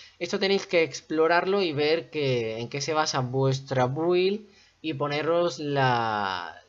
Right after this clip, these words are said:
la ropa interior que,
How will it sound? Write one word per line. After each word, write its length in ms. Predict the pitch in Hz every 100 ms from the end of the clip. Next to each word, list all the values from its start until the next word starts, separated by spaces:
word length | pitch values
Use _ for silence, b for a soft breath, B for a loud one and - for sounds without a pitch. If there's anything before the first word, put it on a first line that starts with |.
| _
la 440 | 131 123 120 117 110
ropa 320 | 131 139 147
interior 480 | 143 135 135 139 135
que, 920 | 147 123 104 87 82 80 87 85